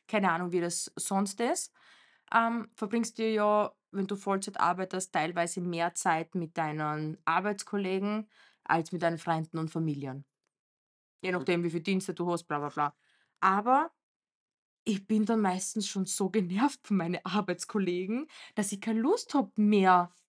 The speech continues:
Speaker 1: Zeit mit ihnen zu ver-, verbringen. Und wenn ich dann jemanden find und dadurch, dass ich ja eben oft Firma wechsle, ähm, lerne ich viele Menschen kennen, die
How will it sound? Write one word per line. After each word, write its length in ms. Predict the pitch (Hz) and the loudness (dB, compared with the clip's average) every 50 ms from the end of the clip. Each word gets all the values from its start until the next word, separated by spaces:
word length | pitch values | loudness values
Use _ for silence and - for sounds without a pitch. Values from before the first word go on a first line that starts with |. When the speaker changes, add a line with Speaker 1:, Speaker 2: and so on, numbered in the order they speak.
| _ _ | _ _
Speaker 1:
Zeit 340 | - - 202 175 170 175 175 | -6 -4 -2 -2 -2 0 0
mit 120 | 202 196 | 0 0
ihnen 260 | 190 180 175 175 175 | 0 -2 -4 -4 -4
zu 100 | - - | -6 -8
ver-, 160 | 175 - 180 160 _ _ | -8 -8 -10 -12 _ _
verbringen. 480 | - - 175 - - 180 175 165 151 147 - - - - - - | -14 -14 -12 -8 -6 -6 -6 -6 -8 -10 -12 -18 -20 -20 -16 -4
Und 200 | - 190 185 160 | -2 -2 0 2
wenn 140 | 180 202 247 | 2 2 2
ich 80 | 320 | 2
dann 180 | 320 330 269 254 | 2 2 2 2
jemanden 460 | 233 214 202 196 185 180 - - 185 | 2 2 2 2 0 -2 -4 -6 -8
find 300 | 165 - 220 247 294 294 - | -4 -2 -2 -2 -2 -2 -2
und 120 | 208 202 | -2 -2
dadurch, 320 | 202 190 196 - 262 262 | -2 -2 -2 -2 -2 -2
dass 160 | 262 - 208 196 | -2 -4 -6 -2
ich 120 | - 196 | -2 -2
ja 140 | 170 160 - - _ - | -2 -2 -4 -8 _ -6
eben 220 | - 185 180 175 | -4 -4 -2 -4
oft 540 | - - 175 180 175 160 - - _ - - _ _ _ | -4 -2 -2 -2 -2 -4 -10 -16 _ -20 -20 _ _ _
Firma 280 | - 302 311 285 269 254 | -2 -2 0 0 0 0
wechsle, 460 | 269 262 254 - - - 262 262 262 254 _ _ _ _ _ _ _ _ _ _ _ _ _ _ _ _ _ _ _ _ _ _ _ _ - - - - _ _ - | -2 -4 -4 -6 -8 -6 -6 -6 -8 -10 _ _ _ _ _ _ _ _ _ _ _ _ _ _ _ _ _ _ _ _ _ _ _ _ -20 -20 -20 -20 _ _ -2
ähm, 260 | - 214 202 196 190 196 | 2 4 4 4 4 2
lerne 240 | 196 190 180 180 180 | 2 0 0 0 -2
ich 60 | 165 | -4
viele 260 | - 202 190 175 - - - | -2 0 0 0 -2 -4 -6
Menschen 360 | - 202 233 240 233 - - | -6 -6 -6 -6 -6 -10 -10
kennen, 360 | - 226 220 214 208 208 202 | -6 -6 -4 -2 -4 -4 -4
die 340 | 196 185 185 180 175 - | -4 -4 -4 -4 -4 -6